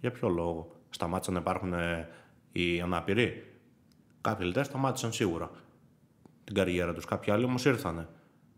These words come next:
Αυτοί που ήρθανε, γιατί σταμάτησαν και σηκώθηκαν, έφυγαν και δεν ασχολούνται πλέον σοβαρά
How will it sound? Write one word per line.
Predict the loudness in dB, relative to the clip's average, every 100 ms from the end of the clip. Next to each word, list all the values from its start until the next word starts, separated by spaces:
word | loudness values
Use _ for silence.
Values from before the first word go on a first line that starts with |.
| -10 -6
Αυτοί | -2 4
που | 4
ήρθανε, | 4 2 2
γιατί | 2
σταμάτησαν | 2 4 4 4 0 -4
και | -4
σηκώθηκαν, | -2 -2 -2 -2
έφυγαν | -2 -2 -2
και | 0 0 0
δεν | 0 -2
ασχολούνται | 0 0 0
πλέον | 0 -2 -2
σοβαρά | -2 0 0 -2